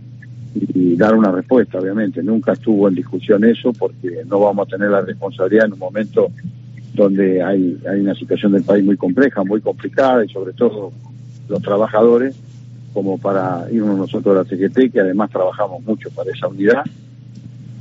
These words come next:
¿Tenemos matices, tenemos diferencias? Sí, claro, no las ocultamos, no somos hipócritas, pero después, este, nunca estuvo eso en discusión, pero trascendió,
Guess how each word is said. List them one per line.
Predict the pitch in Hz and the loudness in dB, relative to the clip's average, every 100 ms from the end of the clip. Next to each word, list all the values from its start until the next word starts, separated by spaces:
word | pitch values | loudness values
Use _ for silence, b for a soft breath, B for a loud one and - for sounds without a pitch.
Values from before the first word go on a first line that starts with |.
| - | -2
¿Tenemos | 101 101 98 | 2 4 4
matices, | 92 101 196 - | 4 4 2 2
tenemos | 107 107 117 | 2 4 4
diferencias? | 107 127 107 87 | 4 2 0 -4
Sí, | 82 69 | -6 -4
claro, | 90 80 71 | -2 -2 -2
no | 92 | 0
las | 95 85 | 0 -2
ocultamos, | 78 85 107 143 135 131 104 | -4 -2 2 4 6 6 4
no | 92 | 0
somos | 101 95 - | -2 -2 -6
hipócritas, | - 120 131 139 165 160 - - - - - | -2 -2 -2 -4 -2 -2 -6 -20 -20 -18 -10
pero | 92 92 | 0 2
después, | 92 90 113 127 - | 2 4 4 4 2
este, | 101 85 82 80 78 73 131 - | -8 -8 -8 -6 -4 -4 -6 -4
nunca | 65 113 95 - | 0 0 2 0
estuvo | - 98 104 | 2 4 4
eso | 104 98 | 2 -4
en | |
discusión, | 98 - 101 127 143 147 | -8 -6 0 2 2 0
pero | - 110 92 - - - | 0 2 2 -4 -20 -6
trascendió, | 98 98 107 104 131 143 | 0 2 2 4 6 4